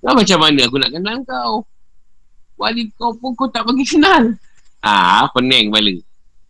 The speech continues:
Saya nak cari Tuhan tadi. Contoh kau, aku suruh datang rumah, kau pun datang. Tiba-tiba, kau tak boleh masuk rumah aku. Tapi kau kata,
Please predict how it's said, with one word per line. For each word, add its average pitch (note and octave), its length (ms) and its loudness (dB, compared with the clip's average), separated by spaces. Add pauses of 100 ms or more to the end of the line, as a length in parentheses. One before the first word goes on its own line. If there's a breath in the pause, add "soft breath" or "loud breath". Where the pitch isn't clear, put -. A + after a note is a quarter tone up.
(200)
Saya A2 80 2
nak A2 160 -2
cari A#2+ 240 2
Tuhan G#2+ 320 0 (160)
tadi. E2 180 -14 (1800)
Contoh B2+ 320 -6
kau, F#2+ 260 -6 (1300)
aku - 160 -14
suruh E3+ 160 0
datang B2 240 -2
rumah, B2+ 240 -2 (320)
kau E3 80 -10
pun F#3 80 -4
datang. F2 480 -2 (1000)
Tiba-tiba, C3+ 480 0 (240)
kau G3+ 80 -4
tak G#3+ 160 -4
boleh F#3 160 2
masuk F#3 240 0
rumah D#3+ 160 2
aku. G#2+ 160 -8 (240)
Tapi D#3+ 160 -4
kau D4 160 2
kata, C4 100 -4